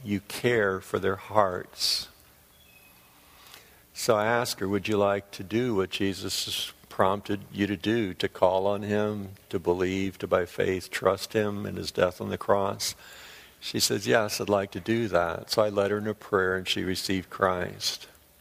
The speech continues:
As soon as we were done, she says, "Well, now I can get baptized, can't I?"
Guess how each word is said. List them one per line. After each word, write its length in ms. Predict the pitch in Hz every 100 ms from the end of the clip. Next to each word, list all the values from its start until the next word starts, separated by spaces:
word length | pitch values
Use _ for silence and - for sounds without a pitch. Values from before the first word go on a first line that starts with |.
| - - - - - - -
As 100 | -
soon 220 | 170 180
as 140 | 160
we 80 | 160
were 120 | 143
done, 540 | 110 98 98 107 117 107 - - - - - - -
she 200 | - 123
says, 320 | 117 127 123
"Well, 100 | 120
now 160 | 127 151
I 60 | 147
can 160 | 117
get 140 | 104 -
baptized, 640 | 127 147 - 95 90 -
can't 240 | 113 110
I?" 280 | 95 -